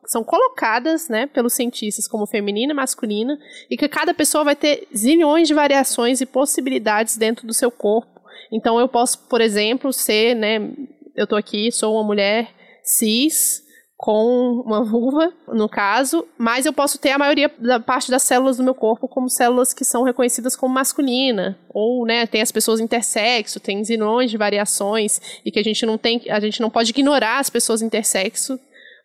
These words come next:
pra dizer que só existe feminino e masculino, por exemplo. Então, vou convidar vocês pra escutar, o link, como sempre, vai tá lá no Medium, mas a gente vai colocar nos stories também quando lançar esse podcast.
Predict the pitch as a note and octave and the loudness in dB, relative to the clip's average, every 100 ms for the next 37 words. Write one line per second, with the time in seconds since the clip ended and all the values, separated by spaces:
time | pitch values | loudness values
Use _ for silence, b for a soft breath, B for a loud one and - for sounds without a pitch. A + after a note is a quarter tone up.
0 | _ - A3+ G#3+ A#3+ A3 A3 - - A#3+ | _ -2 -2 0 0 2 0 0 0 2
1 | B3 A3 A3 - C4 B3 A#3+ A#3+ B3 - | 2 0 -2 -2 -2 0 0 0 -2 -2
2 | D4+ D4 D4+ G#3+ G3+ - A3 G3+ - - | 0 2 0 -2 -6 -8 -10 -12 -16 -20
3 | b b - G3+ A3+ G#3+ A3 B3 A3 A#3 | b b -14 -6 -2 0 2 0 -2 -2
4 | B3+ B3+ B3+ C4+ C4 C4+ B3+ - - A#3+ | 0 0 0 -2 -2 -4 -6 -8 -2 0
5 | C4 D4 C4+ A3+ A#3 A#3+ B3 A#3+ A#3 - | 2 0 0 -2 -6 -6 -4 -4 -6 -8
6 | A#3 A#3 B3 A3 - G#3 G3+ - G3+ G3 | -6 -2 -2 -2 -2 -2 -2 -2 -4 -4
7 | B B B - G#3 A3+ C#4 A3+ A3 A#3 | B B B -4 0 2 4 4 2 2
8 | B3+ A#3+ A#3+ A#3+ A#3 A#3 A#3 A#3 A3 A3+ | 0 0 0 0 -2 -2 -2 -2 -2 -2
9 | - G#3+ G#3 - A#3 G#3+ G#3 G#3+ G#3+ A3 | -2 0 0 0 -2 -2 -2 -4 -2 -2
10 | A3+ G#3 - - - - - - - | -2 -4 -6 -8 -8 -14 -12 -14 -14